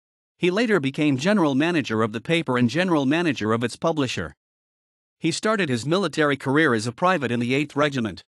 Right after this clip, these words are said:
Royal Rifles. He was promoted to lieutenant and then to captain in nineteen oh three, major in nineteen ten, and lieutenant colonel in nineteen twelve. In nineteen fourteen,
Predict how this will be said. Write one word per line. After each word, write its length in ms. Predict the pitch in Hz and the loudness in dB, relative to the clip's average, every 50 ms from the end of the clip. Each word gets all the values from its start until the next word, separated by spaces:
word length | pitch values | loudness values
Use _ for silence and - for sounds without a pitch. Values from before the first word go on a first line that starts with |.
| _ _ | _ _
Royal 320 | 127 165 196 208 165 147 | 0 0 2 2 2 0
Rifles. 540 | 139 147 170 185 170 - 98 85 78 - - _ _ _ _ _ _ _ _ _ _ _ _ _ _ _ _ _ | 2 2 0 0 -2 -6 -10 -10 -10 -14 -18 _ _ _ _ _ _ _ _ _ _ _ _ _ _ _ _ _
He 100 | - 190 | 0 2
was 180 | 180 170 156 - | 2 2 2 0
promoted 480 | - - 156 156 156 190 170 151 135 - | -2 -2 -2 0 0 0 0 -2 -2 -2
to 80 | 117 | -4
lieutenant 520 | 104 104 104 - - 165 160 131 113 117 - | -4 -4 -4 -2 -2 0 2 2 0 0 0
and 120 | 139 139 | 0 0
then 100 | 147 156 | 0 0
to 100 | 156 143 | 0 -4
captain 400 | 127 - 160 165 175 - - 120 | -6 -4 -4 -4 -2 -2 -2 -2
in 120 | 120 123 131 | 0 2 2
nineteen 420 | 143 156 156 - - 190 202 190 | 2 0 -2 -4 -4 -4 -2 -2
oh 80 | 165 165 | -2 -2
three, 400 | 147 - 156 156 135 107 95 78 - _ - | -2 -2 -2 -2 0 -2 -4 -6 -8 _ -4
major 340 | 156 185 220 190 175 165 | -2 -2 -2 0 0 0
in 100 | 156 143 | 2 2
nineteen 440 | 143 147 170 180 - - 190 175 165 | 2 2 2 0 -2 0 0 0 0
ten, 340 | 160 160 160 156 127 104 110 - _ _ | 0 2 2 2 0 -2 -4 -10 _ _
and 100 | 139 143 | 0 0
lieutenant 400 | 147 160 143 - 240 269 254 - | 0 0 0 2 0 0 0 -2
colonel 300 | - - 180 180 170 147 | -2 -2 0 2 2 2
in 100 | 139 131 | 2 2
nineteen 460 | 131 147 151 139 - - 185 170 160 | 2 0 0 -2 -2 -2 0 0 0
twelve. 480 | 143 - 185 180 165 117 92 87 85 - _ _ _ _ _ _ _ _ _ _ _ _ _ _ _ _ _ | 0 0 0 0 0 0 -2 -6 -12 -18 _ _ _ _ _ _ _ _ _ _ _ _ _ _ _ _ _
In 120 | 160 170 170 | 0 0 2
nineteen 400 | 196 247 269 226 - 214 190 180 | 4 4 2 2 0 -2 -2 -2
fourteen, 640 | - - 175 175 165 - 196 202 160 104 98 113 | -2 0 0 0 0 0 -2 0 0 0 -2 -4